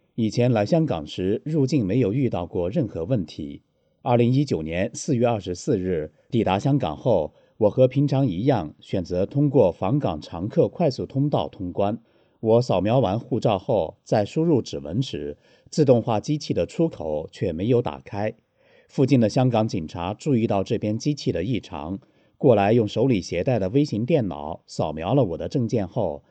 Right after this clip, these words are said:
随后就示意我跟他走。他们把我带到香港入境处的小房间里，警察把我的护照直接收走了。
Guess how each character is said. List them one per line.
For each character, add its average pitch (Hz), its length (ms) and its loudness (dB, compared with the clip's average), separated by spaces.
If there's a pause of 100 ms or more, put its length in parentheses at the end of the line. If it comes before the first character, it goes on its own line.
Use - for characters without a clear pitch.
(140)
随 - 220 -2
后 113 240 4
就 113 160 2
示 127 240 0
意 123 140 4
我 76 200 -4
跟 113 200 -6
他 120 180 -2
走。 76 400 -6 (520)
他 123 120 0
们 113 160 4
把 107 160 4
我 92 160 4
带 113 220 2
到 98 180 0
香 139 220 0
港 98 180 -2
入 127 160 0
境 131 160 2
处 127 180 -2
的 87 140 0
小 78 180 -6
房 82 220 -8
间 135 240 2
里， 78 300 -4 (260)
警 98 180 -2
察 101 280 -2
把 113 120 2
我 95 160 0
的 90 80 -4
护 117 240 -2
照 95 320 -2
直 98 200 -8
接 127 180 4
收 147 240 4
走 73 220 -8
了。 82 240 -8